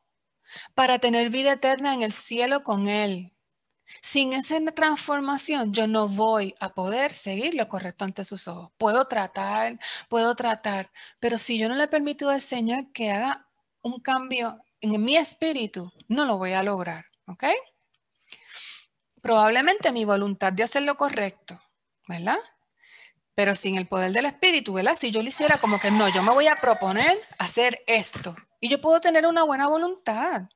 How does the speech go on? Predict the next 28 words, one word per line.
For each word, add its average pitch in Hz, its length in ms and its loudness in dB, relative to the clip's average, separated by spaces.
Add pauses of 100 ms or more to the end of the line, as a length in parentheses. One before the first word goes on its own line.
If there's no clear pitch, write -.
(240)
pero 240 200 -4
sin 240 240 -4
el 285 80 0
Espíritu, 320 680 -2 (380)
mira 240 160 2
lo 294 100 4
que 302 80 -2
va 254 100 6
a 233 40 4
empezar 240 300 0
a 240 80 4
pasar. 185 420 -4 (520)
Yo 233 140 6
voy 247 100 6
a 277 40 2
empezar 320 320 2
a 320 40 8
acomodar 247 680 2
esa 285 240 0
lista 311 340 0
de 262 80 2
las 247 140 0
cosas 277 300 -4
que 302 140 -4
sí 302 240 0
y 285 60 -2
que 294 160 0
no, 269 340 -2